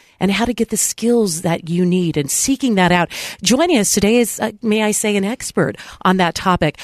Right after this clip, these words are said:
Ramona Zabriskie is well known as an author of a best-selling book called Wife for Life, The Power to Succeed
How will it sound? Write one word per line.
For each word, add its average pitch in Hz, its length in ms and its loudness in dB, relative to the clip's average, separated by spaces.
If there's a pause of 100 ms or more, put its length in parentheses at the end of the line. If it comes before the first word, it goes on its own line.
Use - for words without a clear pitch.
(120)
Ramona 262 440 4
Zabriskie 156 800 0
is 156 240 0
well 180 240 2
known 156 220 2
as 143 100 0
an 147 120 0
author 143 320 0
of 139 80 -4
a 139 40 -2
best-selling 143 500 -2
book 135 200 -2
called 147 240 0
Wife 151 240 2
for - 140 -2
Life, 170 340 0
The 151 140 0
Power 175 340 0
to 180 140 -2
Succeed 170 440 0